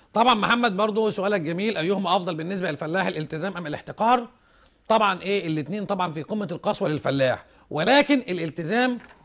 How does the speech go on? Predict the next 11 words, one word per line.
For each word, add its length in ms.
قسوة 360
بصورة 420
كبيرة 540
أدت 340
إلى 160
تدهور 380
وإهمال، 540
وإهمال 480
الدولة 380
والفلاح 440
الأرض. 300